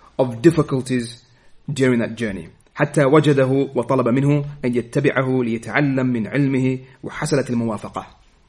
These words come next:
Up until, uh, he found him,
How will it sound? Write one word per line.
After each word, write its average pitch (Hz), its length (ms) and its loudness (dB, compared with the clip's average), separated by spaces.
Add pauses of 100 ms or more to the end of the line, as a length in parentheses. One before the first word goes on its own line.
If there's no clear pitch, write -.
(920)
Up 139 120 -8
until, 143 500 4 (1200)
uh, 123 280 2 (120)
he 131 400 -2
found 170 320 4
him, 196 260 2